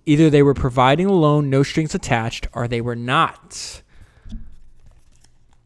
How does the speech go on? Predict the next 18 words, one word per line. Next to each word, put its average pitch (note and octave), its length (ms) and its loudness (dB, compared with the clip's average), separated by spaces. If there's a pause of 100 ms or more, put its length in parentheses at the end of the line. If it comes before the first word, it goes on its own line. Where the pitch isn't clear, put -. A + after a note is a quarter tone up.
(680)
So - 160 -6
they A2+ 100 -4
said A2 200 -8
they A2+ 120 -4
won't. C#3+ 460 -8 (480)
To C#3+ 100 -2
their E3 160 4
astonishment, E3 760 -2
instead D3 280 -2
of D#3+ 80 0
being G3 180 0
staggered, B2 560 -4
he D#3+ 120 -2
rose C3+ 340 0
with E3+ 140 -8
a - 40 -6
smile, A#2 540 -8
remarking, C#3+ 520 -4